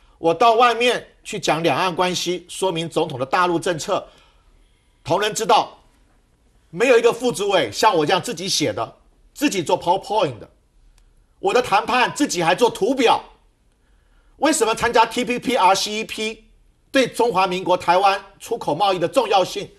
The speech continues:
我还自己画了一个图表。我这么样的努力，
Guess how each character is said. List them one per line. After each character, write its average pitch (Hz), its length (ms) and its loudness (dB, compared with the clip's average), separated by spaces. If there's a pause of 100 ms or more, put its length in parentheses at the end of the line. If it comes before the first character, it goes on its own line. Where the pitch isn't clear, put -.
(180)
我 147 140 -4
还 156 100 0
自 202 160 -8
己 160 100 -4
画 208 220 0
了 165 60 0
一 156 40 -4
个 226 60 -4
图 165 240 -4
表。 170 240 -4 (1700)
我 156 180 0
这 269 240 -2
么 254 100 0
样 220 160 2
的 185 80 -2
努 151 220 -4
力， 185 300 -8